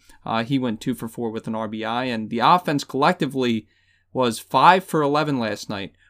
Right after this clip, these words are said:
with runners in scoring position. So definitely getting the job done, uh, versus some, uh, pitchers that were debatably tough to face,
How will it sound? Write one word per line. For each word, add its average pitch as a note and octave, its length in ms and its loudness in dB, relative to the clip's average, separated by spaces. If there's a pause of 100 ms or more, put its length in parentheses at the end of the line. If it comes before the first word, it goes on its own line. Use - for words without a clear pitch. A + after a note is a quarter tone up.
(100)
with B2 200 -8
runners B2+ 300 0
in A#2 100 -2
scoring B2 320 -6
position. A#2+ 520 -4
So B2 220 -4
definitely C#3+ 480 -2
getting C#3+ 320 0
the C3 80 0
job C3 440 0
done, C3+ 420 -2 (340)
uh, A2+ 180 -2
versus A#2+ 540 -4
some, A2 400 -6 (340)
uh, G#2+ 220 -6
pitchers E3+ 440 -6
that E3+ 180 0
were F3 100 0
debatably D#3+ 540 -2
tough D#3+ 240 -4
to C#3 80 -12
face, - 560 -4